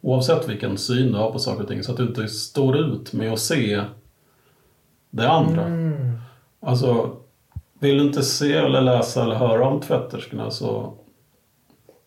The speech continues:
Speaker 1: titta på vapenmontern då.
Speaker 2: <laughs> Ja, just det.
Speaker 1: Alltså, förstår du vad jag menar? Alltså, det kän-, det
Speaker 2: Ja.
Speaker 1: känns som att den, många av de där i den, såna museidebatter som har varit de senaste, vad, fem,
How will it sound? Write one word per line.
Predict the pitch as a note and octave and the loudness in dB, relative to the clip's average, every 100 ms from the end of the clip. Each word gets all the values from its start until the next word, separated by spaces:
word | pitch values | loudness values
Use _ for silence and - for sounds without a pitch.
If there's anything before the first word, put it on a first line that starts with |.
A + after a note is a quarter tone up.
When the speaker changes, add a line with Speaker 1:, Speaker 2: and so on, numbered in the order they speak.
| - | -4
Speaker 1:
titta | C3+ B2+ - - C#3+ | 0 0 -2 0 2
på | D#3 | 4
vapenmontern | C3+ D#3 - - A2+ B2+ E3 D#3+ - C3 | 4 4 4 2 0 2 0 -2 -4 0
då. | F#3 | 2
Speaker 2:
<laughs> | |
Ja, | |
just | F3+ D#3+ D#3+ | 4 2 0
det. | B2+ | 0
Speaker 1:
Alltså, | B2 | 0
förstår | - E3 | 2 2
du | |
vad | - | 4
jag | F#3 | 4
menar? | E3 E3+ D#3 B2+ - - | 4 6 4 2 -2 -6
Alltså, | - D3 | -4 0
det | |
kän-, | D3 D#3+ F3+ | 4 4 4
det | E3 | 4
Speaker 2:
Ja. | D#3 | 4
Speaker 1:
känns | C#3+ | 4
som | E3+ | 4
att | D#3+ | 2
den, | D#3+ D#3 E3+ | 0 0 2
många | E3 F3 | 4 4
av | F3 | 4
de | C3+ | 6
där | B2+ B2+ | 6 6
i | B2 B2 - - | 4 0 -4 -2
den, | C#3 B2 B2+ - | 0 2 0 -2
såna | C3 A#2+ | 0 0
museidebatter | A#2+ B2+ B2 D3 B2+ B2 | 0 0 0 2 0 0
som | B2+ C3 | 0 2
har | |
varit | B2 A2+ A2 - | 4 4 2 -4
de | - - | -16 -8
senaste, | B2+ A#2 A2 G#2+ | -2 -2 -2 -2
vad, | G#2+ G#2+ G#2+ | 2 0 0
fem, | A#2+ A2 A#2 - | -2 -2 -4 -8